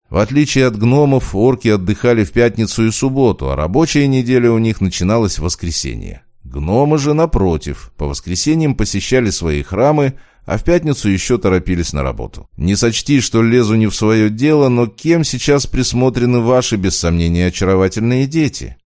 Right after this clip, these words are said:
Метнул второй пробный шар, следом за таким удачным первым гном, мгновенно прикидывая открывшиеся детали диспозиции.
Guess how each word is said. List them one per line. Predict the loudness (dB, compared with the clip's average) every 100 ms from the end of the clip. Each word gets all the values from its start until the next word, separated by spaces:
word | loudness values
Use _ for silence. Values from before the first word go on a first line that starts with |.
| -2
Метнул | -2 2 2 2
второй | 2 2 4 2
пробный | 2 -2 0 -2
шар, | 0 2 2 0 -8 _
следом | -6 0 2 2 0 -2
за | -4
таким | -4 -2 -2 0
удачным | 0 -2 -2 -4 0
первым | 2 2 2 0 0
гном, | 2 2 2 0 -4 -18 -14
мгновенно | -8 -4 0 2 2
прикидывая | 0 -2 0 0 2 2 0
открывшиеся | -2 -4 -4 -2 -4 -4 -2 -4
детали | -6 -4 -2 -2
диспозиции. | -4 -6 -4 -4 -6 -10 -12 -14